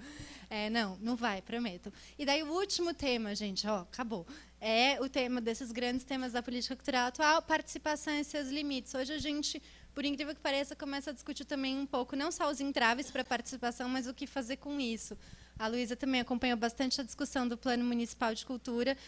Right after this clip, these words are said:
Chega um momento que as instituições falam assim, "A gente já palpitou tudo, a gente já participou, a gente já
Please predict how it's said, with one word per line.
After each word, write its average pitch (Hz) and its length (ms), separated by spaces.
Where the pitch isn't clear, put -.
Chega 262 280
um - 20
momento 254 400
que - 60
as 254 100
instituições 269 680
falam 262 200
assim, 262 320
"A 233 100
gente 262 240
já 277 120
palpitou 269 460
tudo, 247 260
a 240 40
gente 240 240
já 247 80
participou, 254 580
a 233 100
gente 226 380
já 226 260